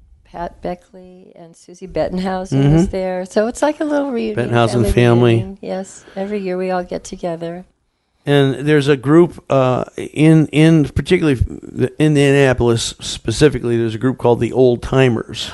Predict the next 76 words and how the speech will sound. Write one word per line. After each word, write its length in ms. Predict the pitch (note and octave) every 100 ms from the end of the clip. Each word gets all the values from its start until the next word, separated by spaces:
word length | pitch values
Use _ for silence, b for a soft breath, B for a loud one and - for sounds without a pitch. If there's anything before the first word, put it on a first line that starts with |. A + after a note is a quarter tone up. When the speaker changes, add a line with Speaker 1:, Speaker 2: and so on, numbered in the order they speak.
| -
Speaker 1:
Oh, 100 | G3
yes, 360 | E3 D3 - -
I'm 140 | G3
an 100 | F#3
old 160 | E3+ D#3+
timer. 360 | - D#3+ D#3+ F3+
Speaker 2:
You're 140 | C3+
an 40 |
old 180 | C3+ C3
timer. 200 | - B2
I 100 | C3+
wasn't 220 | F#3+ G#3+ E3
gonna 120 | C3+
say 180 | - C3
that. 180 | A2+
You 120 | C3 C3
Speaker 1:
I 60 |
Speaker 2:
did, 100 | A#2
Speaker 1:
am. 60 | A2+
Speaker 2:
but, 280 | C3+ A2+ -
but 140 | C#3
Speaker 1:
I'm 80 | D#3
Speaker 2:
you're 100 | E3+
Speaker 1:
proud 220 | D#4 E4
to 80 | B3+
be 100 | G3
an 140 | E3+
old 160 | D#3 D3
timer. 180 | - F#3
Speaker 2:
Eggles 300 | G#3 F3+ C#3+
is 120 | B2+
in 80 | B2
the 80 | B2
group. 200 | A#2 G#2
He's 220 | F3+ D#3+
an 80 | C3
old 140 | A2+
timer. 300 | A#2+ A2+ C3 - F3+ -
<laughs> 320 | D3+ - C#3 - B B B
Um, 420 | D#3+ E3 E3 D3+ - b b b -
talk 220 | G#3+ G#3
to 80 | A3+
us 80 | F3+
about 180 | F3+ D#3
the 80 |
Old 100 | D#3+
Timers 240 | D3 C#3+ B2
Club. 220 | B2+ A2+ _
Speaker 1:
I 100 | F3
have 200 | F3+ F#3 F3
my 160 | E3+
red 240 | D#3+ E3 E3+
hat. 400 | F3 A#3+ - - _
Speaker 2:
Red 360 | - D3 E3 D#3+
hat. 220 | F#3 D3
This 180 | C#3 D3
is 100 | C3+
Old 140 | D3+
Speaker 1:
Yes, 80 | F3
Speaker 2:
Timers 240 | D3+ C3
on 140 | A#2 A2+
it. 60 |
Speaker 1:
it 80 | E3
Speaker 2:
Yes. 140 | B2+ A#2+
Speaker 1:
says 100 | F3+
Old 160 | F3+
Timers, 460 | - F#3 F#3 G#3+ A#3
has 200 | F#3+ F3+
the 120 | F3
logo 360 | E3+ E3 E3+ E3+
on 200 | E3 E3+
it, 100 | G3
has 220 | F#3+ F3+
my 100 | F3
name 240 | E3 E3
embroidered. 560 | E3 E3 D#3+ D#3 E3 G#3